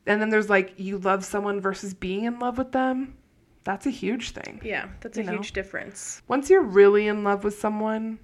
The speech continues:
Speaker 1: it's like an, a new color that you didn't know existed,
Speaker 2: Mm-hmm.
Speaker 1: honestly. And you thought you knew all the colors, but you don't, you know?
Speaker 2: Yeah.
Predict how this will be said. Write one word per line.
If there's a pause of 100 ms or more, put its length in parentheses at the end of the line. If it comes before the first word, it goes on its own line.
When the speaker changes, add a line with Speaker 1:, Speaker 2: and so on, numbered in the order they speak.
(140)
Speaker 1:
it's
like (360)
an,
a
new
color
that
you
didn't
know
existed, (640)
Speaker 2:
Mm-hmm. (200)
Speaker 1:
honestly. (800)
And
you
thought
you
knew
all
the
colors,
but
you
don't, (840)
you
know? (840)
Speaker 2:
Yeah.